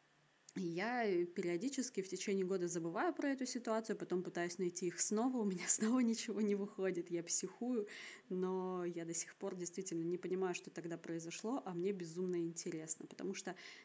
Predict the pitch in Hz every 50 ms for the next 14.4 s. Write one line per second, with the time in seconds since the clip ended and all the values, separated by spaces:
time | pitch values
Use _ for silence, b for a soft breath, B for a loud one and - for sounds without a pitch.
0 | B - 185 208 220 214 202 214 220 254 240 190 175 190 185 180 160 165 180 196
1 | 202 202 185 175 170 170 160 - - - - - _ - - 190 180 175 170 170
2 | 165 170 175 185 180 185 185 185 - 185 175 175 175 170 160 160 160 156 156 -
3 | - - - - - - - - 214 196 170 180 185 175 175 - - - - 180
4 | 175 - - 185 170 165 165 170 165 - - 185 170 170 165 - 165 160 165 175
5 | 175 180 190 180 165 185 196 196 180 165 160 160 156 156 165 165 170 175 - -
6 | - 175 - - - 165 156 156 156 156 156 160 156 - 165 170 - - - 185
7 | 214 277 311 247 220 208 B B B B B - 190 190 185 190 - - - 285
8 | 349 - 220 202 190 190 - - 175 175 - 165 - - - 180 170 170 - -
9 | - _ - - 180 170 170 170 170 170 170 165 165 - - - - _ _ _
10 | - - _ _ _ _ _ _ _ _ _ _ _ _ _ _ _ - - -
11 | 311 370 285 202 175 165 - 185 185 170 165 151 151 - - - - - 190 185
12 | 160 - - 240 240 247 226 214 208 - 170 165 160 160 160 156 160 160 156 -
13 | - - - - _ _ _ _ - 185 175 175 175 175 170 170 170 170 165 170
14 | 170 165 170 170 165 - -